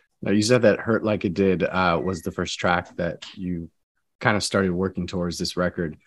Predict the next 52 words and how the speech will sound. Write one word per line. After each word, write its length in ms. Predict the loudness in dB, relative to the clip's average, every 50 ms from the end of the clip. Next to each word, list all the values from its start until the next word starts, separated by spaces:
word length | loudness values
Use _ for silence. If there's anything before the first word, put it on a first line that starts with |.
| _ _ _ _ _ -2
Do 60 | -2
you 60 | 2
feel 140 | 4 8 8
like 140 | 8 8 6
that 180 | 4 2 2
track, 440 | 2 4 6 6 6 6 4 0 -6 -20 _ _ _ _ _ -10 -10 -10 -8 -8
uh, 220 | -4 -2 -2 -2
the 160 | 0 2 2 2
identity 360 | 2 2 2 2 2 2 2
of 80 | 2
the 80 | 0 -2
track, 420 | -2 0 2 4 4 4 4 2
like, 300 | -2 -2 -2 -2 -6 -10 -18 _ _ _ _ _ _ _ _ _ _ _ _ -10
helped 400 | -2 -2 0 0 -2 -4 -2 0
you 340 | 2 2 2 2 2 0 0
understand 540 | 0 -2 -2 -2 -2 -2 -2 -2 -2 -2 -2
what 180 | -2 -2 -2 -4 _ _ _ _
the 140 | -2 -2 0
album 300 | 2 0 2 2 0 0
was 120 | 0 -2 -2
gonna 160 | -4 -6 -4
be 120 | -4 -4
like? 280 | -2 0 0 0 0 -2 -4
Or 140 | -2 -2 -2
do 100 | -2 -2
you 60 | -6
feel 160 | -4 -2 0
like 180 | 0 0 0 0
that 220 | -2 -4 -4 -4
track 400 | -6 -4 -2 -2 -2 -4 -6 -14 -8
helped 320 | -4 -2 -2 -2 -4 -4
you 120 | -4 -4 -4
step 360 | -4 -4 -2 -2 -2 -2 -2 _
into 300 | 4 4 4 4 4 2
this 180 | 2 2 0 0
record, 320 | 0 -2 -2 -2 -4 -6
start 260 | -4 -2 0 0 0
writing 240 | 0 0 0 0 0
more 120 | 0 0 -2
material, 520 | -4 -4 -4 -2 0 0 0 0 0 -2
and 240 | -2 -2 -2 0 0
then, 260 | 0 0 0 0 0
like, 180 | 0 0 -2 -4
eventually 460 | -4 -4 -4 -6 -6 -6 -6 -6 -6
the 160 | -4 -4 -4
identity 420 | -4 -2 -4 -4 -4 -4 -4 -4
of 100 | -4 -4
the 80 | -6 -6
record 380 | -4 -4 -6 -6 -8 -10 -10 -8
kind 180 | -8 -8 -8
of, 140 | -8 -6 -6
like, 280 | -6 -6 -6 -8 -12